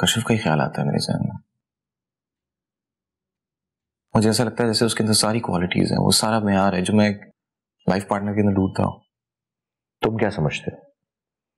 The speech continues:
Speaker 2: कि वो एक जूते पॉलिश करने वाली, फर्मा बरदार, तुम्हारे इशारों पे चलने वाली बीवी साबित होगी? यानी कश्यप मुर्तजा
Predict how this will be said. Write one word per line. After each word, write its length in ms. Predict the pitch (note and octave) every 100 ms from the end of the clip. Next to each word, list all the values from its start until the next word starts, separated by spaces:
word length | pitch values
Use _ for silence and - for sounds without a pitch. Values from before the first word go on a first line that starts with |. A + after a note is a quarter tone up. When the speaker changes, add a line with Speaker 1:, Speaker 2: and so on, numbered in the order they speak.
| _ _ _ _ _ _ _ _
Speaker 2:
कि 120 | -
वो 140 | G2 G2+
एक 180 | F2+ - - - - _ _ _ _ _
जूते 360 | D#2+ A#2+ A#2 A#2
पॉलिश 360 | F#2+ F#2+ F#2
करने 300 | - E2 F2
वाली, 320 | E2 D#2+ D#2 D2 - _ _ _ _
फर्मा 340 | - A2+ A2+ G2+
बरदार, 600 | F#2+ F2+ E2+ F#2 F2 E2 - - - _ _ -
तुम्हारे 300 | A2+ A#2 B2
इशारों 420 | G#2+ A2+ B2 D3
पे 120 | C#3+
चलने 280 | G2+ G2+ G#2
वाली 220 | G2+ G#2+
बीवी 220 | A#2 D3
साबित 340 | D#3+ D3+ C#3+ B2+
होगी? 260 | G#2 D2+ - - _ _ _ _ _ _ _ _ -
यानी 140 | - - -
कश्यप 340 | C#3 - F#3 C3
मुर्तजा 440 | A2 - D#3 F3